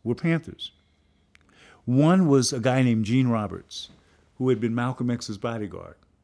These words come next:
Malcolm drew his last breath from an undercover cop. And the other undercover cop was Yewa, my mentor, the person who taught me how to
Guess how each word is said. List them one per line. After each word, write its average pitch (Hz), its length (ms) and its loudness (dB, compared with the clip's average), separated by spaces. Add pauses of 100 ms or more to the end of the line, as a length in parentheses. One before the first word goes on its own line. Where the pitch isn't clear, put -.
(680)
Malcolm 131 400 0
drew 113 140 0
his 98 260 -4
last 123 440 -2
breath 110 280 -2
from 95 180 -4
an 101 80 -6
undercover 98 420 -8
cop. 90 400 -10 (680)
And 113 120 0
the 120 140 6
other 160 300 6
undercover 151 480 2
cop 160 340 -8 (960)
was 110 160 0
Yewa, 98 420 0 (260)
my 107 100 2
mentor, 110 460 0 (1120)
the - 80 -14
person 139 380 4
who 117 140 4
taught 135 340 2
me 135 80 2
how 120 280 2
to 113 500 0